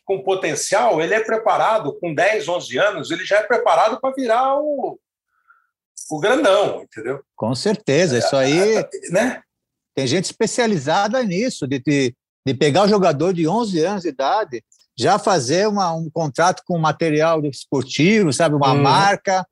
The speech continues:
Speaker 2: aí fazer treinamentos com eles também, como fala na imprensa, né? Então, hoje é,
Speaker 1: É.
Speaker 2: eles são muito mais preparados que naquela época, né? Então, é,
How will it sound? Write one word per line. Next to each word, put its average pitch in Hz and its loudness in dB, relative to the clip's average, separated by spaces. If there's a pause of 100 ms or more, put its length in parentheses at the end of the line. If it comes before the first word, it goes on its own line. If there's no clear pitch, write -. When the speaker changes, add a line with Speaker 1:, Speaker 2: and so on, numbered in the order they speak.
(340)
Speaker 2:
aí 151 2
fazer 165 -2
treinamentos 160 -2
com 147 -4
eles 156 0
também, 143 -2
como 143 -2
fala 143 0
na 135 0
imprensa, 175 0 (360)
né? 135 0
Então, 165 0
hoje 202 0
é, 147 4
Speaker 1:
É. 135 2 (300)
Speaker 2:
eles 160 -4
são 220 -2
muito 247 -2
mais 226 -2
preparados 139 0
que 117 -4
naquela 113 0
época, 113 0
né? 110 -2
Então, 135 0
é, 160 2